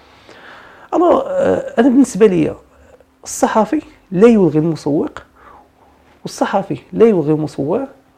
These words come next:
والمسوق لا يلغي الصحفي، وس-، كلهم متكاملين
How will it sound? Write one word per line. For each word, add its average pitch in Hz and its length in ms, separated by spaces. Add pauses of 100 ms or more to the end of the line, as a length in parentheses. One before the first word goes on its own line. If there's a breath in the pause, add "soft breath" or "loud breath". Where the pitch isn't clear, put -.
(360 soft breath)
والمسوق 220 640
لا 202 80
يلغي 170 280
الصحفي، - 580
وس-، 254 200 (320)
كلهم 240 400
متكاملين 220 920